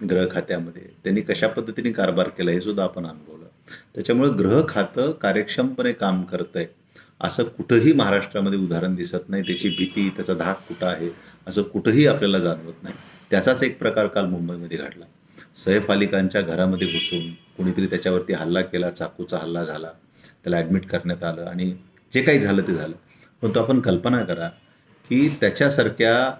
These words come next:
एका स्टारच्या घरात घुसण्या इतपत प्रकरण जावं, कोणीतरी शिरावं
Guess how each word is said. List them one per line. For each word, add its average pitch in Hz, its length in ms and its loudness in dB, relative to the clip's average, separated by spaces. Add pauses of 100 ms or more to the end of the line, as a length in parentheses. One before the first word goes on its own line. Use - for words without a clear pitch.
एका 107 320 0
स्टारच्या 104 580 2 (640)
घरात 123 360 4
घुसण्या 139 380 6
इतपत - 420 2 (1120)
प्रकरण 110 440 4
जावं, 90 500 4
कोणीतरी 95 480 0
शिरावं 98 560 2